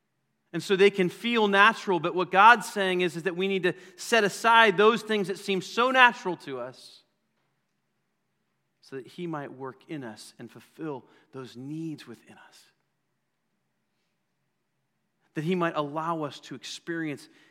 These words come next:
His power, the powerful victory of the cross.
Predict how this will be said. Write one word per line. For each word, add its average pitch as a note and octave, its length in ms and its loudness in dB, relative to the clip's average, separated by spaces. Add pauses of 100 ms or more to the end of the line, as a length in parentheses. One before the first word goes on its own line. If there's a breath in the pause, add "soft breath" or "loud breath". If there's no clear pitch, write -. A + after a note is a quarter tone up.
(120)
His - 220 -20
power, - 560 -16 (1800)
the - 80 -20
powerful E3 760 -10
victory C#3+ 460 -18
of B2+ 120 -20
the C#3 60 -20
cross. F3+ 600 -20